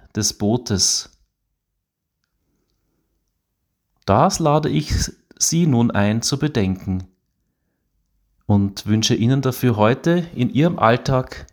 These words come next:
einen guten Fang. Auf Wiederhören und bis morgen.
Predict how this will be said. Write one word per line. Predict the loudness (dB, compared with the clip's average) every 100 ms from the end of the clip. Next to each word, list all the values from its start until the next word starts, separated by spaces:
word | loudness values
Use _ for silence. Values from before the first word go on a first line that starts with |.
| _ _ _ _ _
einen | 0 2 2
guten | 0 -4 -2 -6
Fang. | -4 -4 -4 -8 -12 -16 -20 _ _ _ _ _ _ _ _ _ _ _ _ _ _ _ _ _ _ _ _ -4
Auf | 0 0
Wiederhören | 2 2 2 0 -2 -8 -14 -20 _ _ _ -4
und | -4 -4
bis | -2 -2
morgen. | 0 -2 -2 -8